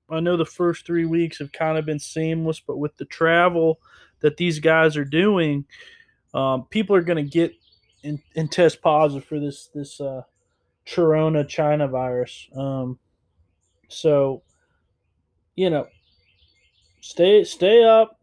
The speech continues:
get your alerts going because we're gonna have more games postponed and pushed back,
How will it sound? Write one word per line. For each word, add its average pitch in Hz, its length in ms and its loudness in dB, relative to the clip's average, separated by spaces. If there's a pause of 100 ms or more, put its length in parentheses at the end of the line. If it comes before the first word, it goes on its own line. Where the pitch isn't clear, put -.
get 196 280 -2
your 233 140 4
alerts 202 460 0
going 190 380 -4
because 156 560 -2
we're 151 240 -4
gonna 214 200 -6
have 170 260 -2
more 165 240 0
games 160 340 -6
postponed 165 720 -2
and 143 140 -6
pushed 147 260 -6
back, 156 420 0